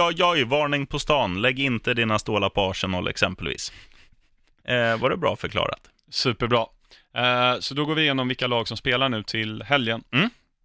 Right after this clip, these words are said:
Speaker 2: Ehm, jag tror att Burnley spelar en Europa League playoff på torsdag.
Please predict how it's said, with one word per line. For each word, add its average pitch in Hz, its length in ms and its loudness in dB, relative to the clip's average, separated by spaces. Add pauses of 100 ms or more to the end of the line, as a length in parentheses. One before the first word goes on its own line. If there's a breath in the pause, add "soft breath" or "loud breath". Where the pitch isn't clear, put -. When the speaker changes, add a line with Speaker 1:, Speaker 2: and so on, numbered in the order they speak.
(440)
Speaker 2:
Ehm, 123 560 2
jag 131 120 2
tror 151 120 -2
att 127 60 -4
Burnley 131 380 0
spelar 113 340 -2
en 110 100 -4
Europa 113 280 -4
League 110 300 -4
playoff - 600 -2
på 110 340 -2 (380)
torsdag. - 580 -4